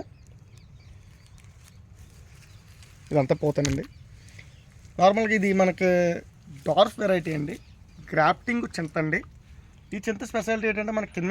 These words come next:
నుంచి కాయలు కాస్తాయి కాబట్టి మనం కోసుకోవచ్చు హ్యాపీగానే. చెట్టు ముందు నుంచి కూడా ఈల్డింగ్ అనేది స్టార్ట్ అవుతుంది. Already పూత చూసారు కదా,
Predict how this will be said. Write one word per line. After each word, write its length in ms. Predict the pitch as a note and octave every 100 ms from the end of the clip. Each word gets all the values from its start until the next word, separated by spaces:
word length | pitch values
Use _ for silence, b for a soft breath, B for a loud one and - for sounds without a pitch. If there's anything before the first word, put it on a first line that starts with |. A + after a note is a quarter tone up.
| G#3+
నుంచి 200 | G#3+ A3
కాయలు 180 | F#3+ F#3
కాస్తాయి 320 | E3+ E3+ F3+ F3
కాబట్టి 300 | F3+ G#3+ G3 F3 - b b - - D#3
మనం 120 | D#3 E3+
కోసుకోవచ్చు 380 | D3+ F3 E3 D3+
హ్యాపీగానే. 360 | D3+ D3+ E3 - - - - - - - - - - -
చెట్టు 160 | D3 E3+
ముందు 120 | D#3+ E3
నుంచి 240 | E3 D#3
కూడా 80 | E3 D#3+
ఈల్డింగ్ 260 | D#3+ E3+ D#3+
అనేది 140 | D#3+ -
స్టార్ట్ 220 | D3 D3
అవుతుంది. 240 | C#3+ D3+ F3+
Already 240 | C#3+ D3+ D3+
పూత 80 | D3 D3+
చూసారు 200 | C#3+ C#3+
కదా, 100 | D#3